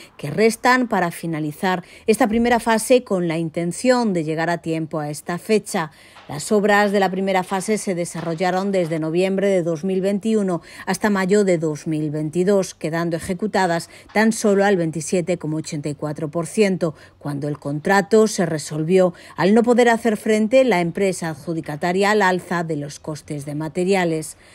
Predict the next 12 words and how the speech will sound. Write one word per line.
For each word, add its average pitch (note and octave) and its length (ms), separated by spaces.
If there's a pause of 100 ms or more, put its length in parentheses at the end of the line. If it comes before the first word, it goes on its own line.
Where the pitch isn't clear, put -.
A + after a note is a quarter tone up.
(360)
Ahora G#3+ 440
el C4+ 100
gobierno F3 440
autonómico F3 760
tramitará E3+ 760
el G3 100
nuevo F#3+ 260
contrato G3+ 560
por E3+ 220
vía F3 240
de D#3+ 140
urgencia, G3 640